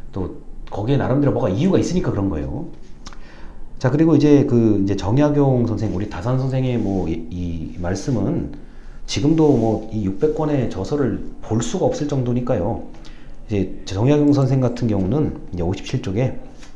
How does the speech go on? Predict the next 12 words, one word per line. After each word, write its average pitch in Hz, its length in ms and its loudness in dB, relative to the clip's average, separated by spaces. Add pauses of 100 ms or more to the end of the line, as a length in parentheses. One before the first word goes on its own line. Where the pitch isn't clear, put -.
(920)
이제, 92 340 -2 (580)
자, 80 280 -4 (160)
자기가 127 400 0
좀 143 160 2
하고, - 520 -2 (280)
자기가 135 400 0
안 98 100 2
되면 120 520 2
치-, - 200 -8
치-, - 140 -10
친인척이 190 480 0
하고, 143 420 0